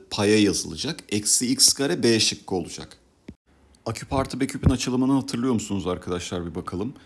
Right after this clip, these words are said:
A küp artı B küp nedir? A artı B. Şöyle. A kare eksi A B artı B kare. Burada da var bakın.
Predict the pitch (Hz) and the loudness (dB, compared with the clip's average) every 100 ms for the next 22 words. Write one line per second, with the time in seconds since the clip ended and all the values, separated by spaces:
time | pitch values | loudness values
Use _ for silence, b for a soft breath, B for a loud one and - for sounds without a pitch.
0 | B B - 110 117 117 117 113 117 120 | B B -6 -6 -6 -2 -2 -2 -6 -6
1 | - - 131 107 117 - b b b _ | -8 -2 -2 0 -6 -8 b b b _
2 | - 101 110 120 117 101 - 82 87 85 | 0 2 2 2 0 -2 -8 -6 -4 -4
3 | 113 _ _ _ _ _ - _ _ _ | -6 _ _ _ _ _ -20 _ _ _
4 | _ _ - - 82 82 78 110 - _ | _ _ -20 -12 -10 -8 -8 -10 -12 _
5 | b b b b - _ _ - _ _ | b b b b -20 _ _ -20 _ _
6 | 110 107 120 120 120 123 127 - _ _ | -8 -4 -2 2 2 0 -4 -20 _ _
7 | _ _ _ _ - 98 - - - 123 | _ _ _ _ -8 -8 -4 -4 -2 -2
8 | 117 113 110 120 127 139 - 98 101 90 | 0 2 2 0 -2 -4 -6 -2 -2 -2
9 | - 113 98 90 - 80 _ 104 104 139 | -4 -4 -4 -6 -10 -14 _ -4 0 2
10 | 147 117 92 90 147 | 4 6 4 0 -2